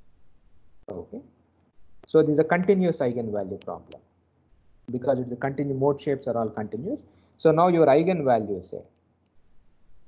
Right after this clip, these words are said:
So this gives you the buckling load. Whereas your eigenvector,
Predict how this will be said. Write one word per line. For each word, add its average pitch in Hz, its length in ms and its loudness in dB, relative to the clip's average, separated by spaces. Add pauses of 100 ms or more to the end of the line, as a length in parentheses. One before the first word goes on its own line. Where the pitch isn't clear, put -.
(680)
So 139 220 0
this 165 180 -2
gives 156 340 0
you 165 120 0
the 131 80 0
buckling 107 500 -4
load. 220 240 -6 (4000)
Whereas 160 400 4
your 160 120 4
eigenvector, 135 840 0